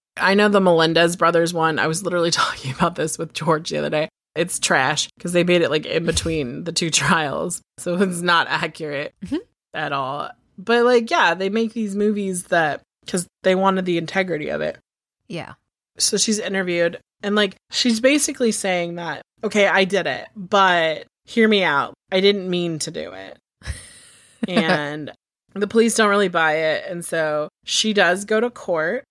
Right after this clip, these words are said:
Speaker 1: She does go to trial and everything like that.
Speaker 2: Mm-hmm.
Speaker 1: Which is interesting is, like, she was, she got second degree murder,
Speaker 2: Mm-hmm.
Speaker 1: which I think is weird because she totally first degree killed her.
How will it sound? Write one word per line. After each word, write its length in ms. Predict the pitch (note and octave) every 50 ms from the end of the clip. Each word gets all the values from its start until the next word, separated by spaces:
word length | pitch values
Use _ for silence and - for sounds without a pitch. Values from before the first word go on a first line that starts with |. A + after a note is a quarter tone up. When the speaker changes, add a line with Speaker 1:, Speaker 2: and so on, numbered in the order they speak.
| _ _ -
Speaker 1:
She 180 | - - A3+
does 280 | G3+ A3 G#3 A3+ A#3 -
go 520 | - G#3+ G3+ G3+ G3+ G3 G3 G3 F3+ D3+ -
to 140 | - - G#3
trial 640 | - - - - G3+ F#3+ F3+ F3 F3+ F3+ F3+ F3
and 120 | F3 F3+ D#3+
everything 580 | - F3 F3 F3+ D#3+ E3 E3 - D#3 F3 E3 E3
like 260 | D3+ D3 D3 F3+ -
that. 340 | - D#3 C#3+ C#3+ C#3 C3+ - _ _ _ -
Speaker 2:
Mm-hmm. 380 | - F#3 F#3 F3+ E3+ D3+ D3 D#3 - _ _ _ _ _ _ _ -
Speaker 1:
Which 220 | - C4 B3+ B3+ -
is 140 | C#4 C4
interesting 640 | - G3 A3 A3 - - C4+ C4 - - D4 D4 C#4
is, 180 | C4+ B3 A3 -
like, 240 | G3+ F3 F3 - -
she 300 | - - - - G#3 G3+
was, 540 | G3 G3 G3 F#3+ F#3 F#3 F#3 F3 F3+ F#3 F3+ - _ _
she 180 | - - - -
got 200 | A3 A3+ A3+ -
second 360 | - - A3+ G#3+ - B3+ C4
degree 340 | B3+ C#4 B3+ B3 B3+ B3 A3+
murder, 560 | G#3+ G3 F#3 E3+ C#3 - G#2+ G#2 A#2 D#3 A3+ - _ _ _ _ _ -
Speaker 2:
Mm-hmm. 320 | G#3+ G3+ G3+ G3 E3+ D3+ D3+ - _ _ _ _ _ -
Speaker 1:
which 160 | G3+ F#3 F#3+ - - -
I 140 | G#3+ A#3
think 200 | A3+ B3+ C4+ B3+
is 140 | B3 A3 G3 F#3
weird 400 | F#3 F#3 F3 E3+ D#3 E3 E3 F3
because 260 | F3+ E3+ - G3 F3
she 180 | - - G#3 F#3+
totally 540 | - _ - - D4 C4 B3 A#3+ A3 G3 F3+
first 300 | - - F3+ D#3+ - -
degree 240 | F3+ F3+ E3+ C3+
killed 280 | E3+ - - - - -
her. 200 | - - A1+ -